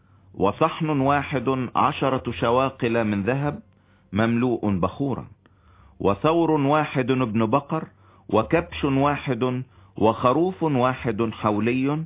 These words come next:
لمحرقة، وتيس واحد من المعز لذبيحة خطية، ولذبيحة السلامة ثوران، وخمسة كباش، وخمسة تيوس، وخمسة خراف حولية.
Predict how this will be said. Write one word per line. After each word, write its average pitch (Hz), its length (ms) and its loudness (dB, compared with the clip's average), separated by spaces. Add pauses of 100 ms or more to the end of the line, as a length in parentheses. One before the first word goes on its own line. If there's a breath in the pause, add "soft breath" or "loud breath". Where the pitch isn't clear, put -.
(360 soft breath)
لمحرقة، 104 680 0 (720 soft breath)
وتيس 175 500 0
واحد 151 600 0
من 135 320 0
المعز 120 540 0 (240)
لذبيحة 110 720 0
خطية، 107 460 -8 (760 soft breath)
ولذبيحة 104 840 2
السلامة 139 880 -2
ثوران، 120 580 0 (440 soft breath)
وخمسة 131 840 0
كباش، 120 480 -2 (640 soft breath)
وخمسة 135 840 0
تيوس، 127 440 -2 (640 soft breath)
وخمسة 143 720 0
خراف 123 500 0
حولية. 98 600 -4